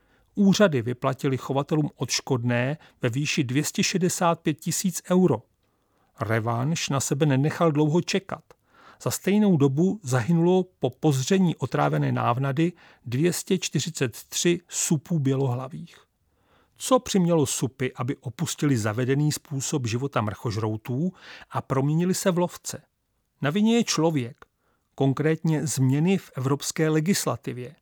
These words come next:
Obavy z šíření nemoci šílených krav přiměly Evropskou unii, aby v roce dva tisíce dva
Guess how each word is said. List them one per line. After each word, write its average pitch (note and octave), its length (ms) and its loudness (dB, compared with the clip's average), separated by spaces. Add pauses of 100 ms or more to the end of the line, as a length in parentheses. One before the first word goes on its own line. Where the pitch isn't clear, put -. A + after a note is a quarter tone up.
(680)
Obavy F3+ 440 2
z - 80 -10
šíření D3+ 460 -2
nemoci D#3+ 400 -2
šílených D#3 480 -2
krav D3 320 -4 (180)
přiměly F3+ 440 0
Evropskou D#3+ 500 -2
unii, A#2 600 -2 (340)
aby D#3 180 0
v D3+ 60 2
roce F3+ 260 0
dva B2+ 180 -2
tisíce - 480 -4
dva A2 340 -4